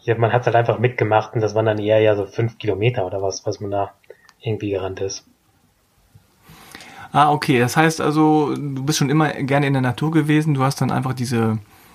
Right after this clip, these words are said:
Speaker 2: die Läufe oder das Laufen an sich erstmal entdeckt und dann hast du gesagt, okay, man kann auch alles verbinden, lange in der Natur bleiben,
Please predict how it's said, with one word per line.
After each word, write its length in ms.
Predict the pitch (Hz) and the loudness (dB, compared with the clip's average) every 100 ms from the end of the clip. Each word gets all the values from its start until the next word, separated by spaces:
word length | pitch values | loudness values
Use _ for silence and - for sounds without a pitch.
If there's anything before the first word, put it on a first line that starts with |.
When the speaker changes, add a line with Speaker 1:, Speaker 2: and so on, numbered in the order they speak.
| - _ - | -20 _ -6
Speaker 2:
die 80 | 107 | -2
Läufe 880 | 113 135 147 151 147 147 147 135 | 2 2 2 2 2 2 -2 -4
oder 160 | - 117 | -2 -2
das 200 | 117 - | -2 -2
Laufen 320 | 117 127 123 | 0 2 2
an 120 | 113 | 0
sich 320 | 107 147 - 135 | 0 -2 -4 -4
erstmal 300 | 135 123 113 | -2 -2 0
entdeckt 440 | 110 127 156 - | 0 0 0 -2
und 100 | 123 | -2
dann 140 | 127 | 0
hast 140 | 131 - | 0 0
du 40 | |
gesagt, 220 | 127 123 | -2 -2
okay, 400 | 147 151 - 135 | -2 -2 0 0
man 180 | 107 113 | 0 -2
kann 200 | - 131 | -2 -2
auch 160 | - - | -4 -4
alles 240 | 123 127 | -4 -4
verbinden, 640 | - 117 139 156 147 151 139 | -4 -2 0 0 0 0 0
lange 320 | 123 143 147 | 0 2 2
in 60 | |
der 100 | 143 | 0
Natur 340 | 135 127 143 139 | 0 -2 -2 -2
bleiben, 500 | 127 123 127 127 | -2 -2 -2 -2